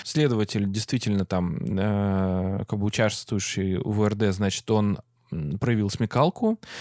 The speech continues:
и он, значит, ему сказал, самому Мохову, что гараж, который там находится у него, он придётся его, в общем-то, смести,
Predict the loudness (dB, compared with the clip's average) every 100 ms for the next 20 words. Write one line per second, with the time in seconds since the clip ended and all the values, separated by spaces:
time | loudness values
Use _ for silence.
0 | -14 -6 0 4 4 2 0 0 0 0
1 | 0 0 0 0 0 2 2 2 0 2
2 | 2 2 0 -2 -4 -4 -2 0 0 0
3 | 0 2 0 -4 -10 -4 -2 0 -2 -2
4 | -2 0 0 -2 -2 -2 -2 -2 -6 -10
5 | -18 -18 -16 -8 0 2 2 2 0 0
6 | 0 -2 -2 0 2 2 0 0 -4 -4
7 | -2 -2 -2 0 2 2